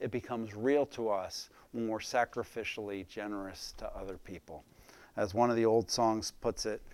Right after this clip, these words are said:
"Jesus paid it all, and so all to him I owe.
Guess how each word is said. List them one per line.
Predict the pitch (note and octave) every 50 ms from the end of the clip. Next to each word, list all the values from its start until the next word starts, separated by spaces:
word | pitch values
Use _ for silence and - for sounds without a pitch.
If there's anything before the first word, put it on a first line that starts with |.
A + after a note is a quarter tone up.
| - - - -
"Jesus | - C3+ C#3+ D3+ C3 D3+ B2+ -
paid | - - D3 C3+ C3+ A#2+
it | B2+ A#2
all, | A#2+ A2+ A2 A2 A2 G#2+ G#2+ G#2+ G#2 - - - - - - - - -
and | C3 A#2+
so | - C3+
all | A#2+ C3+ - C3 B2+ C3+ C3+
to | - - B2
him | A2+ A2 - F#3 G#3 E3+ C3
I | A2+ G#2 G2 F#2
owe. | F2+ E2+ D#2+ E2 -